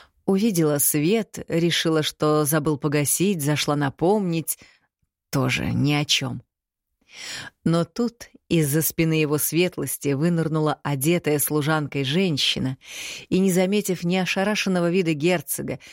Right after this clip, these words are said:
ни незапланированного свидетеля их встречи, присела перед милордом в книксоне.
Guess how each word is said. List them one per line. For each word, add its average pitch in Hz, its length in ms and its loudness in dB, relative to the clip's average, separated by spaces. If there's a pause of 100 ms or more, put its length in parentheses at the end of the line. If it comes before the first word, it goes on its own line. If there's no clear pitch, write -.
(160)
ни 165 320 2
незапланированного 160 960 0
свидетеля 156 560 0
их 135 180 -2
встречи, 175 600 -2 (360)
присела 208 460 2
перед 180 260 0
милордом 147 560 0
в - 100 -10
книксоне. 131 760 -2